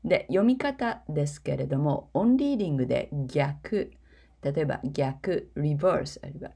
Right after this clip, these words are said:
オポジット、うん、それから逆説。この説っていうのは、あの、エクスプラネーションとか、えー、そういう意味があるんですけど、これ逆説っていうので、まあ、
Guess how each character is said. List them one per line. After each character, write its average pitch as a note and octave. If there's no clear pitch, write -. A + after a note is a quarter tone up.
オ G#3
ポ G#3
ジ -
ッ -
ト、 -
う C#3+
ん、 C3+
そ -
れ E3
か D#3
ら F3+
逆 F3+
説。 B3+
こ A3+
の A#3+
説 D4+
っ A#3+
て -
い D3
う C#3+
の C#3
は、 D3
あ C3
の、 C#3+
エ B2+
ク -
ス -
プ -
ラ E3
ネ F3
ー E3+
シ -
ョ C#3+
ン C3
と C3
か、 B2+
え C3+
ー、 C#3+
そ D3
う D#3
い -
う D#3+
意 C#3+
味 -
が C3+
あ B2+
る C3
ん A#2+
で -
す -
け -
ど、 -
こ -
れ -
逆 C#3+
説 F3
っ -
て -
い -
う -
の -
で、 -
ま -
あ、 -